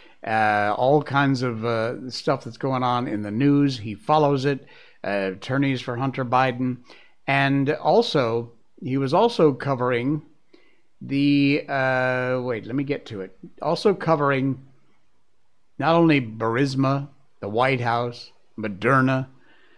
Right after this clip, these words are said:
but, uh, you, you really got to follow Technofog and re-, re-, scroll through his old feeds too, because it's absolutely amazing. However, he was also covering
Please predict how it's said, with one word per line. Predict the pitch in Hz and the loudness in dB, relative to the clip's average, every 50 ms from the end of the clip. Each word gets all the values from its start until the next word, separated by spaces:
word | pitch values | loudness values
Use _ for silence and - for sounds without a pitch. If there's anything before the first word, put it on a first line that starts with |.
| - - - - - 139 - | -20 -20 -20 -20 -20 -10 -2
but, | 139 131 123 - - 135 | 0 0 0 0 -2 -2
uh, | 131 127 | -2 -2
you, | - - 135 139 139 143 - | 0 0 0 0 -2 -2 -2
you | 170 143 143 | -2 0 0
really | 131 131 143 175 190 180 160 | 0 2 2 2 2 2 0
got | 143 131 123 131 - 156 143 135 - | 0 -2 -6 -4 0 0 0 0 0
to | - 120 | -4 -10
follow | - - 123 113 104 95 95 | -6 -2 -2 -2 -2 -2 -6
Technofog | 98 - 113 101 - - 92 87 85 - 92 90 87 90 92 98 | -8 -10 -12 -12 -10 -12 -14 -12 -12 -12 -12 -12 -10 -10 -8 -6
and | 98 98 98 101 | -6 -4 -4 -2
re-, | 131 151 | -2 -2
re-, | 160 143 147 160 185 240 330 | -2 0 2 2 2 2 2
scroll | - - - - - 214 233 226 | -2 -4 -4 0 4 4 4 4
through | 220 - 220 196 170 | 4 4 4 6 6
his | 165 156 139 | 6 6 6
old | 147 143 143 143 131 117 | 4 4 4 2 2 -2
feeds | - - 123 107 98 90 92 - | -4 -6 -4 -4 -4 -8 -10 -12
too, | - 117 107 101 92 | -8 -8 -6 -6 -6
because | 87 95 90 - 101 95 98 - - | -8 -10 -8 -8 -8 -8 -10 -10 -10
it's | - 110 - - - - - - | -10 -10 -10 -10 -14 -12 -8 -8
absolutely | 127 123 120 - - 101 101 107 110 - 95 95 95 | -8 -8 -8 -8 -10 -8 -8 -10 -8 -8 -8 -8 -8
amazing. | 95 92 95 95 95 95 90 87 90 82 - - - - - - - - - - | -8 -8 -8 -8 -8 -8 -10 -12 -14 -18 -18 -20 -20 -20 -20 -20 -20 -20 -20 -16
However, | - - 131 160 165 170 180 208 240 220 165 139 120 113 120 135 131 127 120 - - - - - - - - - _ - - - _ _ _ _ _ - - - - - - - - - - | -8 -2 2 4 4 6 6 6 4 2 2 -2 -2 -2 -2 -4 -6 -8 -10 -14 -18 -20 -20 -20 -20 -20 -20 -20 _ -20 -20 -20 _ _ _ _ _ -20 -20 -20 -20 -20 -20 -20 -20 -10 -6
he | 123 147 | -2 0
was | 147 156 139 | 2 2 4
also | 156 175 214 202 - 214 170 | 4 4 4 4 4 2 2
covering | 131 - 139 135 117 113 107 101 95 98 117 120 | 2 2 0 2 2 2 0 0 -2 -4 -8 -10